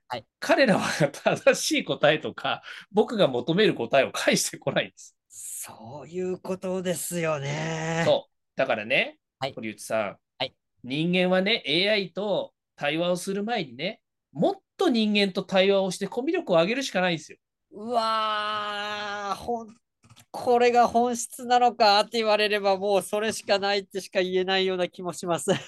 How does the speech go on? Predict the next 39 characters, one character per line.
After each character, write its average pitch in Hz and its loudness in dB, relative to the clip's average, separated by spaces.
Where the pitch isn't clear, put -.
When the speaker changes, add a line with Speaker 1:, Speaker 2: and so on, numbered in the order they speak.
Speaker 2:
そ 190 0
う。 180 -6
プ 185 -8
ロ 262 -2
ン 302 -14
プ - -18
ト 285 0
エ 277 0
ン 269 -4
ジ 277 -6
ニ 254 -2
ア 202 6
リ 165 0
ン 135 -8
グ 120 -8
を 117 -6
学 131 0
び 160 -6
た 160 2
い 151 -2
ん 131 -10
だ 113 -2
っ - -18
た 104 -6
ら、 101 -4
人 - 2
と 208 4
話 156 2
せ - -8
っ - -8
て - -20
感 - 0
じ 196 -6
な 196 2
ん - -20
で 165 -2
す - -6
よ 110 0
ね。 101 -4